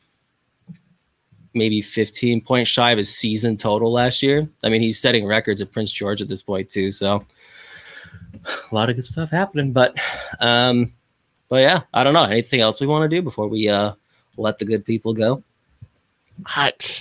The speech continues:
Speaker 2: I don't know how we can beat thirteen shots on goal for Petrovsky. <laughs>
Speaker 1: It is unbelievable. <laughs> That fucking rules. <laughs>
Speaker 2: Man.
Speaker 1: Well,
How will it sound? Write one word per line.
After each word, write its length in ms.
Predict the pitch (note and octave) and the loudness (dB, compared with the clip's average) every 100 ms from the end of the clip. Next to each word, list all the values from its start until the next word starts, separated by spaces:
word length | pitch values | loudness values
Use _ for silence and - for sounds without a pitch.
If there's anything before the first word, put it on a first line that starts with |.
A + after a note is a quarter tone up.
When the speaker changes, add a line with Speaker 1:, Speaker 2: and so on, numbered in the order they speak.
| - | -2
Speaker 2:
I 40 | D3+ | 2
don't 100 | G3 | 4
know 100 | D#3 | 4
how 220 | - E3 | 4 4
we 100 | E3+ | 6
can 220 | E3 C#3+ | 4 2
beat 280 | C#3 D3+ - | 4 2 2
thirteen 460 | - C#3 B2+ D3 C3+ | 0 0 2 0 2
shots 340 | - C3+ C3 | 2 2 2
on 200 | C3+ A#2+ | 0 0
goal 240 | B2+ C3 B2 | 2 4 2
for 140 | A#2+ | -2
Petrovsky. 480 | A#2+ - B2 - - - | -4 -2 -2 -2 -6 -4
<laughs> 60 | E3+ - - - - - | -6 -2 -4 -6 -18 -4
Speaker 1:
It 80 | A3 | 4
is 180 | E4+ - | 4 6
unbelievable. 720 | C#3+ A#2 G#2+ A2 F#2+ F#2 G2+ B2 - D4 | 4 2 -2 -4 -4 -2 0 2 2 0
<laughs> 280 | - F#4+ - | 0 -6 -2
That 160 | C#3+ | -4
fucking 400 | - F#3+ F#3+ B2 | 0 0 2 0
rules. 480 | G#2+ G2 E2+ - - - - - - | 0 -2 0 0 0 -2 -10 -14 -10
<laughs> 120 | - - - _ _ _ - - - - - - _ - - - - - - - _ _ _ _ - - _ - | -12 -12 -16 _ _ _ -12 -8 -6 -6 -10 -18 _ -20 -18 -18 -18 -18 -20 -20 _ _ _ _ -20 -20 _ -10
Speaker 2:
Man. 280 | B2 A#2 C3+ F3+ | -8 -8 -2 4
Speaker 1:
Well, 360 | B3 D4+ - | 6 4 -2